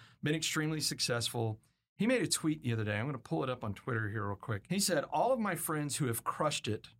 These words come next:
have three things in common. One, they're hyper-focused. Two, they're relentless and willing to outwork the competition. And three, they focus on building a network where everyone can win."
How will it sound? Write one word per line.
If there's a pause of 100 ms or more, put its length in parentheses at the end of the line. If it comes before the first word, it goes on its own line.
(100)
have
three
things
in
common. (520)
One,
they're
hyper-focused. (120)
Two, (280)
they're
relentless
and
willing
to
outwork
the
competition.
And
three, (340)
they
focus
on
building
a
network
where
everyone
can
win."